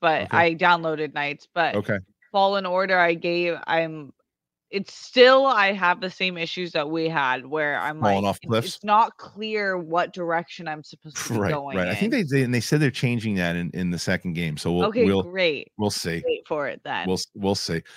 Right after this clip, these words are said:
Speaker 1: But the
Speaker 2: But, um,
Speaker 1: story and the visuals are insane.
Speaker 2: It is. It, it's, it, I'm excited to see it. But, um, look, that's, that's really all we got for, for
Speaker 1: Yeah.
Speaker 2: today. Um,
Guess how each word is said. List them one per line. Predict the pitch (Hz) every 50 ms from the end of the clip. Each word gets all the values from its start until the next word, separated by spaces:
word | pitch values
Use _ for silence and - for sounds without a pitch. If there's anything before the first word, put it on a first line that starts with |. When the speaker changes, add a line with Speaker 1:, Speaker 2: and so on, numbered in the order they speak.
| - -
Speaker 1:
But | 208 208 -
the | 220
Speaker 2:
But, | 226 - -
um, | - - -
Speaker 1:
story | 226 233 240 240 233 226 214
and | 196 190
the | 180 170
visuals | 160 180 185 170 175 175 156 160 151 143
are | 156 143 131 123
insane. | 127 131 - _ _ _ _ _ - 190 170 165 156 131 87 65 64 65 - _ _ _ _ -
Speaker 2:
It | 104 107
is. | 110 101 87 80 - - - _ _ _ -
It, | 95 95 90
it's, | 95 95 82 - -
it, | 90 98 92 76 -
I'm | 98 98 98
excited | 95 - - 95 95 90 85 78 -
to | 85 80
see | - - 85 85
it. | 85 - _ -
But, | 95 98
um, | 98 101 101 101 - _
look, | - 147 143 -
that's, | 165 175 165 - -
that's | 143 156 165 - -
really | 175 175 170
all | 156 135 135
we | 131 127
got | 107 107 101 101 101
for, | - - 101 92 - -
for | - - 104
Speaker 1:
Yeah. | 95 -
Speaker 2:
today. | 101 95 90 90 95 95 95 92
Um, | 92 90 87 87 92 92